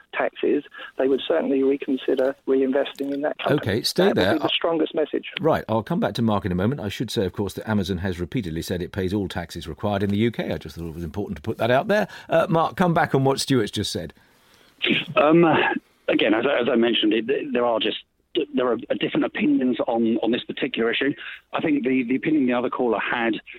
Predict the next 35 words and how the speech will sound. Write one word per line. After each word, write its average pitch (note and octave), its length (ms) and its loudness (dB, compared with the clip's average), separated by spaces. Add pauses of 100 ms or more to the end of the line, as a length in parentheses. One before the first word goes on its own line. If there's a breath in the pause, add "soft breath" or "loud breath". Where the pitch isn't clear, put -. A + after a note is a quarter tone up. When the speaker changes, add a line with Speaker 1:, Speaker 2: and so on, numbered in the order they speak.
(280 loud breath)
Speaker 3:
was B2+ 160 0
more A#2+ 240 2
prevalent A2+ 480 0
in A#2 260 2
the A2+ 300 2
eighties A#2+ 260 0
and G#2+ 120 4
nineties. A#2 500 0
What's B2 240 -2
evolved A#2 440 0
in G#2+ 100 -2
the A2 60 2
last A2+ 440 -2 (120)
couple A2+ 220 -2
of F#2+ 60 -8
decades F#2+ 480 -2 (160)
is A2+ 180 2
the - 80 -2
concept A#2 420 2
of G#2+ 80 0
shareholder A2+ 640 2
activism. G#2 520 0 (160)
Speaker 2:
Mm. F#2+ 320 -2 (180)
Speaker 3:
So G#2+ 300 2
one A#2+ 300 2
of, G#2+ 160 0 (320 loud breath)
of A#2 120 0
actually A#2 300 0
you A2 180 2 (220)
get C3+ 120 0
your A2+ 120 2
seat B2+ 240 0
at B2 80 -2
the - 60 -6
table, B2+ 480 0